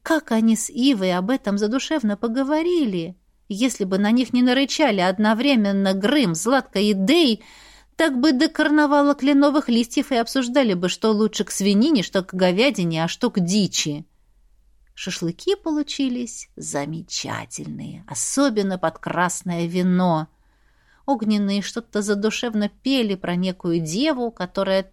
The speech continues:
то ли отдалась кому-то не тому, то ли, наоборот, не отдалась кому хотела,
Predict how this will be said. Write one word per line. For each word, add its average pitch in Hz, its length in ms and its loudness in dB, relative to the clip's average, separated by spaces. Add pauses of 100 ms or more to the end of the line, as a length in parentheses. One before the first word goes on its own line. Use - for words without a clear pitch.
то 320 100 0
ли 254 140 0
отдалась 220 720 0
кому-то 226 420 0
не 220 120 2
тому, 214 360 2
то 277 120 0
ли, 254 140 2
наоборот, 208 640 2
не 208 100 0
отдалась 202 480 2
кому 190 280 0
хотела, 247 720 0